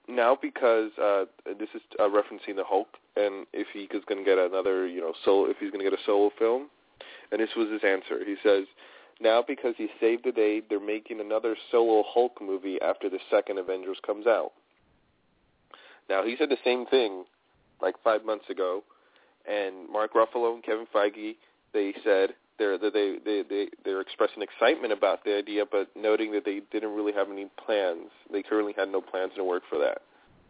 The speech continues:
And so far, you know, uh, Phase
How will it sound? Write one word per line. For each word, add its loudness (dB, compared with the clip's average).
And -2
so 4
far, 4
you -14
know, -6
uh, 2
Phase 2